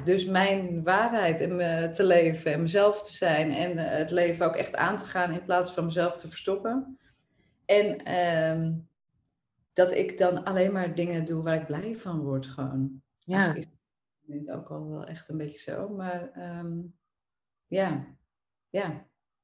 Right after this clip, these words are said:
Speaker 2: Ja. En, eh, ja, kan je iedereen, want als ze nu aan het luisteren zijn, even nog over branding. Ehm, je ziet natuurlijk heel veel, bij heel veel mensen dat ze dat niet hebben, maar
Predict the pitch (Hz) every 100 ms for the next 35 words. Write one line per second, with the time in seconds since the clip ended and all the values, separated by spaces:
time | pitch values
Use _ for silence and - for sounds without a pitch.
0 | _ - 175 170 - - - - - 208
1 | 214 208 202 190 190 - 156 - 160 -
2 | - 185 190 175 165 - 202 196 - 214
3 | 202 190 180 180 180 180 - 170 160 165
4 | - 175 170 160 160 160 170 175 165 160
5 | 156 156 - 165 165 165 156 165 156 160
6 | 143 165 185 180 147 160 233 - - _
7 | _ _ _ _ - 180 175 165 165 165
8 | 165 160 160 160 - _ _ _ _ _
9 | - 175 180 185 175 175 175 175 180 156
10 | 175 180 170 170 165 165 - 165 - 165
11 | 165 160 170 165 165 165 156 180 262 302
12 | 180 170 165 170